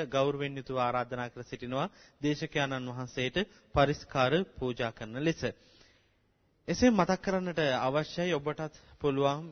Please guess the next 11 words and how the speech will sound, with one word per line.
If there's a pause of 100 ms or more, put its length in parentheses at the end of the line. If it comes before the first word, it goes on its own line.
(420)
මෙවැනි
වූ
ධර්ම
දේශනා
සඳහා (400)
සහ
අපගේ (140)
අනිකුත්
ධර්ම
සාකච්ඡා
සඳහා